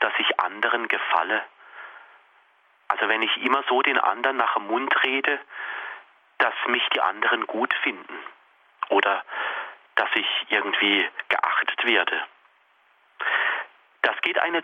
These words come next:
Zeit lang sicherlich gut. Also wenn jemand dem anderen nach dem Mund redet und seine eigene Meinung nicht sagt, dann stiftet das in der Regel tatsächlich eine Zeit lang richtig Harmonie.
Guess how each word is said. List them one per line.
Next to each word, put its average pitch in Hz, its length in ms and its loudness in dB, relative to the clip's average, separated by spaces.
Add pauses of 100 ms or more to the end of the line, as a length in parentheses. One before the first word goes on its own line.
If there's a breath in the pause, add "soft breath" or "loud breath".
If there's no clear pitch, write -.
(120)
Zeit 101 340 2
lang 185 340 2
sicherlich 139 540 2
gut. - 360 -2 (360)
Also 117 240 0
wenn 117 160 -2
jemand 117 340 0
dem 110 180 2
anderen 156 440 0
nach 127 160 2
dem - 80 0
Mund 120 400 0
redet 175 340 2
und 123 180 0
seine 107 240 2
eigene 113 360 0
Meinung 110 460 0
nicht - 200 0 (120)
sagt, 101 380 0 (600 loud breath)
dann 123 180 2
stiftet - 640 0
das 190 200 2 (500)
in 123 140 -2
der 113 240 2
Regel 208 580 0 (160)
tatsächlich - 880 0 (340)
eine 123 220 2 (140)
Zeit 95 320 -2
lang 139 220 2
richtig - 420 0
Harmonie. 104 500 -4